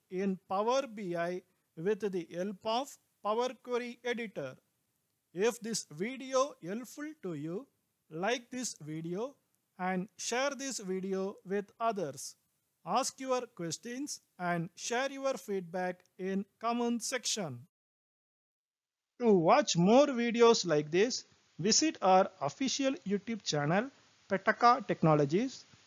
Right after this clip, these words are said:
To book your slot for online training, visit our official website, petaka technologies dot com.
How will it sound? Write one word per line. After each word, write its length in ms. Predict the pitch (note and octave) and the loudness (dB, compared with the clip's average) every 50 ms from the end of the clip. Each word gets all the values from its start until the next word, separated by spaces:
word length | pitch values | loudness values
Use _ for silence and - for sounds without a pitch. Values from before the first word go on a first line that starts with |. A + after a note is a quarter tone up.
| _ _ | _ _
To 100 | E3+ D#3+ | -4 -2
book 220 | D3+ F3+ A#3 A3+ - | -2 -2 -4 -4 -2
your 200 | C#4 C4+ C4+ B3+ | 4 6 6 6
slot 440 | - - - G#3 G3+ F#3+ G#3 G#3 - | 6 2 6 6 8 8 8 4 2
for 260 | - F#3+ F#3 E3+ E3 | 4 6 6 6 6
online 520 | - C#3+ D3 D#3+ E3+ F#3 G3 G#3 A3 G#3 | 4 2 2 2 4 6 6 8 6 6
training, 420 | - E3+ E3 D#3+ D#3+ F#3+ A#3 C#4+ - - - - _ _ _ | 6 4 2 4 6 6 4 4 2 -6 -20 -20 _ _ _
visit 380 | - F3 G#3 - - D4 D4+ - | 0 2 2 4 4 2 -2 2
our 260 | - G3 F#3+ F#3+ F#3 - - - | 6 8 8 8 6 4 0 -2
official 500 | C3 C3 - A#3+ A#3+ - - C#4 B3+ A3 | -2 0 2 2 2 2 2 2 4 4
website, 460 | E3+ D3 - - - F3+ G#3 C4+ - - - - - _ _ _ _ - | 2 2 2 2 2 2 2 2 -2 -10 -20 -20 -20 _ _ _ _ -4
petaka 580 | G#3 G3+ - B3 A3+ - A#3+ A#3+ C4 A#3 - | -4 0 2 0 4 6 4 4 4 2 -2
technologies 680 | - E3+ - G3 G3 G3 G3+ G3 F3 F#3 G3+ G3+ - - | -4 2 6 8 8 8 8 6 4 2 0 0 0 -2
dot 340 | - D#3+ G3+ G#3+ G#3+ - - | 0 6 6 6 6 6 0
com. 300 | E3+ C#3 B2+ B2 - | -2 -2 -2 -2 -4